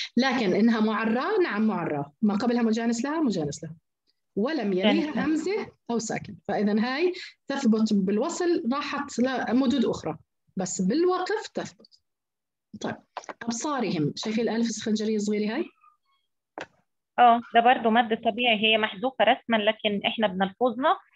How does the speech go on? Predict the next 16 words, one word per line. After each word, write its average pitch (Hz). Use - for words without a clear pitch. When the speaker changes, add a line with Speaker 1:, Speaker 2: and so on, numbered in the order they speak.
Speaker 2:
وقبليها 220
مفتوح. 247
آه، 202
فهي 226
بتكون 233
مد 240
طبيعي 226
حركتين. 185
حال 254
الوصل 233
وحال 220
Speaker 1:
وصل 208
Speaker 2:
الوقف. -
Speaker 1:
وقفا؟ 294
Speaker 2:
هي 226
حركة. -